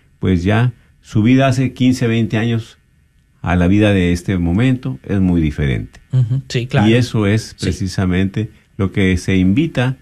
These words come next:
Speaker 2: Ujú.
Speaker 1: a todos nuestros hermanos que están escuchando, especialmente los matrimonios. No necesariamente tienen que estar,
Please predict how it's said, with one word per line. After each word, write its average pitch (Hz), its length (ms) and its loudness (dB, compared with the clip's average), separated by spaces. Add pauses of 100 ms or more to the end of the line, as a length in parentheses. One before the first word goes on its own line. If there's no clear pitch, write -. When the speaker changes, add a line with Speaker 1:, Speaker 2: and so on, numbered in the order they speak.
Speaker 2:
Ujú. 120 180 -2
Speaker 1:
a 107 160 -4
todos 117 220 2
nuestros 107 300 -2
hermanos 92 400 0
que - 80 -16
están 87 220 -4
escuchando, 110 600 -6
especialmente 113 840 0 (440)
los 73 100 -2
matrimonios. 92 680 2 (320)
No 143 200 4
necesariamente 147 800 2
tienen 143 280 2
que 143 120 -4
estar, 139 360 -2